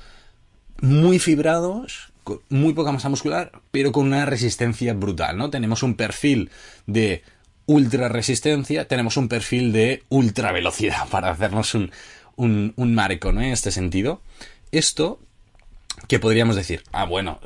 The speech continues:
pues sí, mira, simplemente, pues porque estos estaban allí y punto", ¿no? Y has, has, ha evolucionado así.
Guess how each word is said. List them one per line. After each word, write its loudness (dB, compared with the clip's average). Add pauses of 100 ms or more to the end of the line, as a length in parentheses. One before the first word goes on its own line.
pues -4
sí, -6
mira, -4
simplemente, -4
pues -6
porque -10
estos -8
estaban -6
allí 0
y -4
punto", -6
¿no? -2
Y -2
has, -2
has, -8
ha -6
evolucionado -2
así. -6